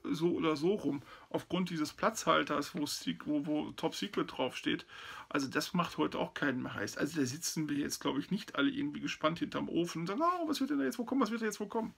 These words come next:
Also da würde ich so anstelle der Hersteller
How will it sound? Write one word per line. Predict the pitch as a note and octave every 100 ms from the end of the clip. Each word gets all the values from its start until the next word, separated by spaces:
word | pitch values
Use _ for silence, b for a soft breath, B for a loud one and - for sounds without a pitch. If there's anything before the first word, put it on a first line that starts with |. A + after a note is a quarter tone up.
| - _ _ B B B B B B B B _ _ - - - F#3+
Also | A3 - _
da | G#3+ F#3 - F#3+ A3+ F#3
würde | B3 A#3
ich | G#3
so |
anstelle | G3+ F#3+ F#3+ F#3+
der | D#3
Hersteller | C3+ F3 - E3 E3